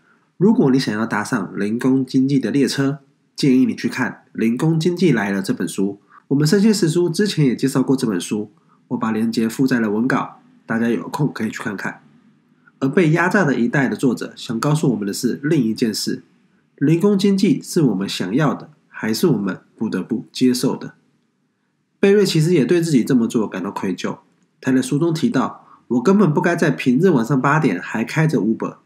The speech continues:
心理压力让我喘不过气。我在接受乘客的空档批改作业，思考自己除了开车外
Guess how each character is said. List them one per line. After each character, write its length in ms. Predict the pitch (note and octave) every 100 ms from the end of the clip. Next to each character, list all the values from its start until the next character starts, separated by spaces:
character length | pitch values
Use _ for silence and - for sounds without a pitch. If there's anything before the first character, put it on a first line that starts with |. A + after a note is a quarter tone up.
| _ _ _ _ -
心 280 | - C#3+
理 140 | C3+ G#2
压 220 | A2+ A#2
力 240 | B2+ F#2 - -
让 160 | A#2
我 60 | B2
喘 240 | - G2+
不 80 | A#2
过 160 | B2+ A#2
气。 320 | - G2+ - _ _ _ _ _
我 140 | A#2+ B2
在 120 | F3
接 200 | D#3+ F#3
受 160 | F#3+ D#3+
乘 200 | C3 C3+
客 140 | F3
的 80 | B2
空 240 | - B2
档 200 | - -
批 160 | - A#2+
改 180 | A#2 F2+
作 220 | - G2
业， 260 | G2+ F#2+ - _ _ _ -
思 260 | - B2+
考 180 | C3 F#2
自 120 | B2
己 140 | A2 F2+
除 200 | - G#2
了 120 | F#2+
开 200 | - C#3+
车 200 | D3 D#3
外 280 | D3 F#2+